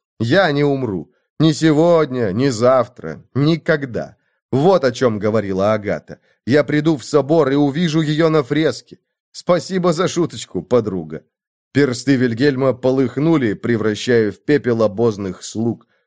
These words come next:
Толпа разразилась криком и метнулась в рассыпную. Вдова Шер упала на земь, закрыв голову руками,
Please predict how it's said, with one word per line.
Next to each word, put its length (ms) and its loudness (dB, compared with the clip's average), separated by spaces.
Толпа 520 2
разразилась 800 0
криком 600 0
и 180 2
метнулась 680 0
в 140 0
рассыпную. 840 -4
Вдова 380 2
Шер 280 0
упала 420 2
на 280 2
земь, 260 -2
закрыв 440 -2
голову 360 0
руками, 520 -2